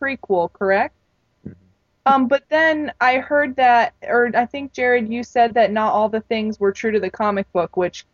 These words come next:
Speaker 1: confused me 'cause then I was like, "Well, why would you put that in a movie then?" So then I didn't really know what really happened or not, but it was entertaining, and I thought Magneto's powers were pretty sweet. I love when he pulled the submarine out of the water. That was my favorite.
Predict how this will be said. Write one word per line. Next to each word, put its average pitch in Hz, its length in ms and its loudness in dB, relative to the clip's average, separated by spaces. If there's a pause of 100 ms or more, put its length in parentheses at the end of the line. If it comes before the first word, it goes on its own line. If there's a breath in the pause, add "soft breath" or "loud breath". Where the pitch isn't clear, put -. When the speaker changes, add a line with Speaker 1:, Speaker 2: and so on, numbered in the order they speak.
(100)
Speaker 1:
confused 226 580 -2
me 175 200 -4
'cause 202 200 2
then 196 200 2
I 196 100 4
was 208 140 2
like, 220 180 2
"Well, 262 120 2
why 269 140 4
would 349 140 0
you 392 60 0
put 381 200 -2
that 370 120 0
in 370 100 0
a 359 60 0
movie 403 300 2
then?" 220 220 0
So 285 100 -14
then 302 140 2
I 320 80 2
didn't 302 220 -4
really 233 260 0
know 208 200 2
what 190 300 2
really 196 320 -2
happened 175 360 -4
or 175 120 -6
not, 180 340 -2
but 214 300 2 (580)
it 247 80 -2
was 311 260 2
entertaining, 233 680 -4 (480)
and 220 280 0
I 214 180 0
thought 233 280 2
Magneto's 214 580 -2
powers 190 400 0
were 180 100 -12
pretty 180 200 -4
sweet. 185 220 -4
I - 40 2
love 190 200 2
when 190 80 -4
he 185 60 -4
pulled 190 200 -4
the 180 80 -6
submarine 175 420 -4
out 165 120 -4
of 156 40 -8
the 160 80 -4
water. 160 220 0
That 165 160 0
was 170 120 -6
my 170 120 -6
favorite. 160 400 -6